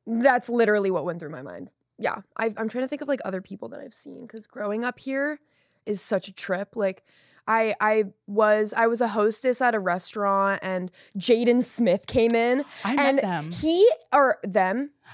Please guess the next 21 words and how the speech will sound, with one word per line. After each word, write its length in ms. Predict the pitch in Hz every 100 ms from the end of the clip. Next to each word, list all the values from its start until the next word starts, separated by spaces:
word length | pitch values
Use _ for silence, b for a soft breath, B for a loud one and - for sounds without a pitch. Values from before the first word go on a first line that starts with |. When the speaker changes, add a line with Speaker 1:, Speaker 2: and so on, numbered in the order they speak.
| B
Speaker 2:
I 100 | 196
met 300 | 220 220 208
Jaden 540 | 170 196 208 208 208 196
and, 380 | 190 185 185 -
um, 460 | 156 175 170 170
Speaker 1:
And 160 | 233 240
Speaker 2:
Willow. 140 | 226
Speaker 1:
Willow? 300 | 233 240 294 -
Okay, 240 | 269 208
so 220 | 208 262 214
Jaden 420 | 226 226 330 359
came 240 | 277 233
in, 240 | 185 107 -
and 180 | 220
he 140 | 214 226
was 180 | 247 240
just 220 | 240 -
by 220 | 190 185
himself 420 | 185 - 170 175
and 140 | 185 180
with, 160 | -